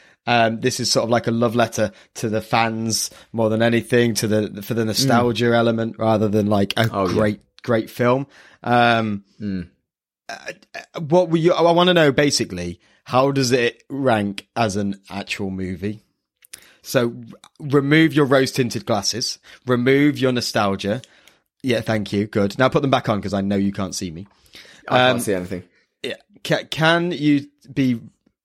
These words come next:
Speaker 1: brutally honest with yourself?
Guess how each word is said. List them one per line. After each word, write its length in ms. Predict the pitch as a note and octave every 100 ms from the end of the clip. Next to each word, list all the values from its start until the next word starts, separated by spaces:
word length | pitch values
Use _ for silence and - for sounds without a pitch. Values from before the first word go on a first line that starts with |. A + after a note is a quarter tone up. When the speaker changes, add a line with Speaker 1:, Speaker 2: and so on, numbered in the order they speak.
| _ _
Speaker 1:
brutally 720 | B2+ C3 D3+ F3+ F3 F3 D#3+
honest 540 | C3+ G#2 D3 - - - _ _ -
with 140 | A#2
yourself? 680 | A#2+ C#3 - A#2 - - _